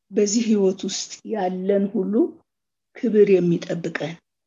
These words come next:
ህዝቦች ነን። ይሄ ተስፋ አለን። ይሄንን ተስፋ የምንጠባበቅ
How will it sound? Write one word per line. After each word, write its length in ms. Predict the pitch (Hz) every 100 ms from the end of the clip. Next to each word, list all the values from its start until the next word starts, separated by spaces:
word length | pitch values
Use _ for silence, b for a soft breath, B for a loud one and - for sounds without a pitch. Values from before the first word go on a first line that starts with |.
| _ _ _ -
ህዝቦች 440 | 208 175 160 170
ነን። 220 | - 175 - _ _ _ _
ይሄ 120 | 196 170
ተስፋ 340 | 165 151 - - 202 262 269 - 180
አለን። 460 | 180 147 147 - _ _ _ _ _ _ _ _ _ _ _ _ _ _ _ _ _ _ _ _ _ _
ይሄንን 400 | 240 269 277 262 233
ተስፋ 360 | 233 220 - 208 180 175 185 - _ _ _ _ _ _ _ _ _ _ _ _ _ _ _ _ _ _ _ _ _ _ -
የምንጠባበቅ 960 | 240 240 262 269 - 202 185 180 -